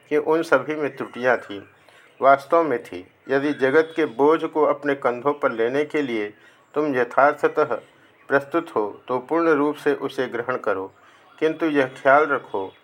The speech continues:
कि तुम्हारा विलाप एवं अभिशाप हमें सुनाई न दे। तुम अपनी यातनाओं के द्वारा हमें इस प्रकार भयभीत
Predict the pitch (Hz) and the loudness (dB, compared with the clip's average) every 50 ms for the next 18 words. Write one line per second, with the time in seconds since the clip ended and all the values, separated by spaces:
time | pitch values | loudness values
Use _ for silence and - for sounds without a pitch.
0 | _ _ _ _ - 135 131 143 131 135 131 135 139 139 143 123 117 127 123 127 | _ _ _ _ -10 -6 -6 -4 -6 -2 2 2 4 4 4 2 0 0 2 4
1 | 131 135 131 - - 135 127 120 113 104 - 120 117 113 - - 131 131 139 135 | 4 4 2 0 -10 -8 -8 -8 -8 -8 -12 -14 -14 -14 -4 0 4 4 4 2
2 | 135 - - 123 123 120 117 - 113 110 113 117 120 113 110 113 117 110 107 101 | 0 -8 -10 -6 -6 -6 -6 -4 -2 0 0 0 0 -2 -2 -4 -4 -2 -4 -8
3 | 95 - - _ _ _ _ _ _ _ - - - - - 156 160 160 139 151 | -10 -12 -18 _ _ _ _ _ _ _ -20 -20 -20 -4 0 0 0 2 0 -2
4 | 151 - 156 160 160 156 139 127 123 127 127 - 143 143 151 156 165 160 - 151 | -4 -2 -2 0 0 2 4 6 6 4 4 0 0 2 2 2 2 0 -2 -4
5 | 139 120 120 123 127 143 143 139 131 127 131 127 - - 143 143 139 - - 139 | 0 2 4 4 6 6 4 2 0 -6 -6 -6 -6 -4 -6 -6 -6 -4 -6 -2
6 | 135 - 123 120 110 101 101 110 113 113 131 131 131 | 2 2 2 2 0 -2 -6 -8 -6 -4 -6 -6 -6